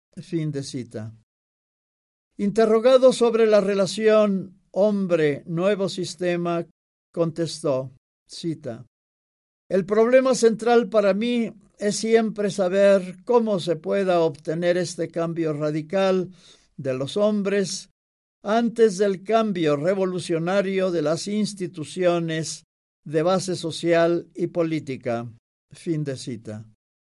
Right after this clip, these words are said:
Luis Alberto Sánchez, en su estudio sobre la universidad latinoamericana y el medio social,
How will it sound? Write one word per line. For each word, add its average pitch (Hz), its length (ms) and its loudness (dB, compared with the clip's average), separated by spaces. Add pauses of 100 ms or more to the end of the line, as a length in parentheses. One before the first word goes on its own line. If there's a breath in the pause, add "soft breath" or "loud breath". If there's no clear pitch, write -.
(880)
Luis 202 300 -2
Alberto 233 560 4
Sánchez, 208 680 0
en 185 180 -2
su 180 240 -4
estudio 190 580 -4
sobre 160 640 -2
la 151 180 -2
universidad 175 920 0
latinoamericana 160 1120 -4
y 147 140 -2
el 143 140 -4
medio 151 360 -4
social, 156 640 -2